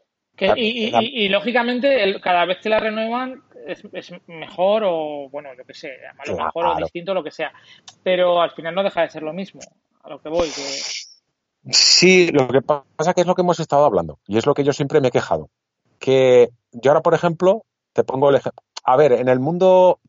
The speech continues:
Speaker 2: trail adventure hay más opciones, porque hay, hay, porque claro,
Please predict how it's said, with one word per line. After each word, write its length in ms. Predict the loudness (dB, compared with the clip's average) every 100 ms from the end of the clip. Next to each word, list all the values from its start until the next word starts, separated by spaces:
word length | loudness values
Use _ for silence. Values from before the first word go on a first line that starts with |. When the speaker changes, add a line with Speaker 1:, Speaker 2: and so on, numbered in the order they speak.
| _
Speaker 2:
trail 520 | -2 2 4 4 0 -2
adventure 840 | -2 -2 0 0 0 -4 -4 -4 -10 _ _ _ -2
hay 220 | 0 0
más 360 | 0 -2 0 -2
opciones, 840 | -4 -2 0 0 -2 -8 -14 -20 _ _ _ _
porque 240 | -4 0 2
hay, 220 | 2 0
hay, 280 | -2 -2 -2 -8 _ -20 _ _
porque 220 | -6 -4 0
claro, 300 | 2 2